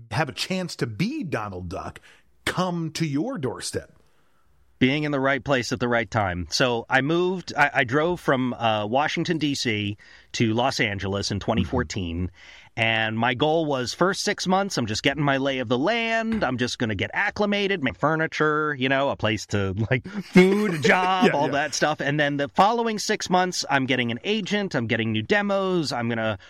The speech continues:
Speaker 2: really pursue what I came out to pursue.
Speaker 1: Mm-hmm.
Speaker 2: And so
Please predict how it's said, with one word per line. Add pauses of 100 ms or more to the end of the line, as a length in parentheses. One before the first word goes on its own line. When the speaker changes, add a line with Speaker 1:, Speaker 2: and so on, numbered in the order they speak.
(120)
Speaker 2:
really
pursue
what
I
came
out
to
pursue. (240)
Speaker 1:
Mm-hmm.
Speaker 2:
And
so